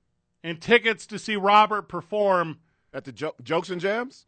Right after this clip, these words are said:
Speaker 1: at the Jokes and Jams.
Speaker 2: Jokes and Jams. Got you.
Speaker 1: And if you, what night is Jokes and Jams?
Speaker 2: November the twelfth. That's a Saturday.
Speaker 1: Let me pull my calendar real quick.
Speaker 2: Yep.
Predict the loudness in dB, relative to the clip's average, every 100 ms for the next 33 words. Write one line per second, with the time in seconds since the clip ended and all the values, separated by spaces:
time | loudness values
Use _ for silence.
0 | -6 -2 -2 0 0 0 -2 -4 0 0
1 | 0 -2 -8 -6 -8 -10 -14 -8 -8 -8
2 | -12 -4 0 2 0 0 -6 -6 -4 -2
3 | 0 -2 -4 -10 _ _ _ _ -8 -2
4 | 0 0 -2 -4 -4 -4 -4 -4 -4 -6
5 | -4 -2 -2 -4 -4 -4 -4 -8 -12 -10
6 | -14 -4 -2 -2 -4 -12 -18 _ _ _
7 | _ _ _ _ _ _ _ -20 -16 -14
8 | -14 -14 -14 -10 -10 -8 -10 -10 -14 -14
9 | _ _ -2